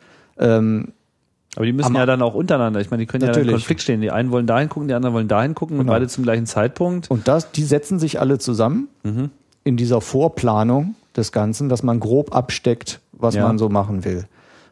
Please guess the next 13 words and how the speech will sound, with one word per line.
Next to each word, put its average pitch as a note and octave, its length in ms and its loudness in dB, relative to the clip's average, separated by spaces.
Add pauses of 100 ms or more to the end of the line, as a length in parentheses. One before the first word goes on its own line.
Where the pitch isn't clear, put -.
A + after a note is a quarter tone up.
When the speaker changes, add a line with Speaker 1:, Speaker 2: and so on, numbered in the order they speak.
Speaker 1:
Und G#2 160 -2
das C3+ 200 0
wird C3+ 220 -4
dann C3+ 260 2
sozusagen A#2+ 640 0
zu - 160 -4
unseren A2+ 580 2 (200)
eigentlichen A2+ 720 0 (120)
Plannern, C3 440 0
die C#3 80 -2
sitzen A#2 320 -4
in G2+ 120 -2
Madrid. G#2 440 0